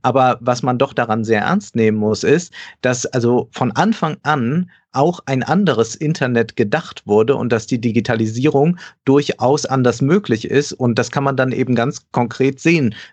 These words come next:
wenn der Chaos Computer Club einmal durch, ähm, katalogisiert, wie denn eigentlich eine App zu sein hätte, äh, dass man dahinter stehen kann und dass sie eben nicht so ist wie alle anderen Apps, die wir auf unseren Handys haben.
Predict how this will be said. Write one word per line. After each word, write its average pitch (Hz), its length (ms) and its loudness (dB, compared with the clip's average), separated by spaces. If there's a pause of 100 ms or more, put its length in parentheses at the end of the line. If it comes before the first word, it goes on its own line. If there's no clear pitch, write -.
wenn 117 260 2
der 107 120 2
Chaos 120 280 -2
Computer 127 460 -4
Club 131 260 -6 (180)
einmal 120 260 0
durch, 147 460 2 (320)
ähm, 117 560 0 (160)
katalogisiert, 117 880 0
wie 147 100 0
denn 131 160 0
eigentlich 127 360 -2
eine 113 100 -2
App 123 180 -4
zu 127 140 -2
sein 156 320 2
hätte, 123 440 0 (340)
äh, 123 180 0
dass 123 260 -2
man 127 320 -2
dahinter 147 360 0
stehen 113 340 -2
kann 123 240 -4
und 120 140 -6
dass 117 120 -4
sie 113 120 -4
eben 131 180 -4
nicht 170 180 0
so 110 160 0
ist - 260 -2
wie 113 200 0
alle 117 240 0
anderen 117 300 0
Apps, - 320 -6
die 98 320 0
wir 95 160 0
auf - 100 -12
unseren 95 220 -2
Handys 90 320 -2
haben. 85 280 -6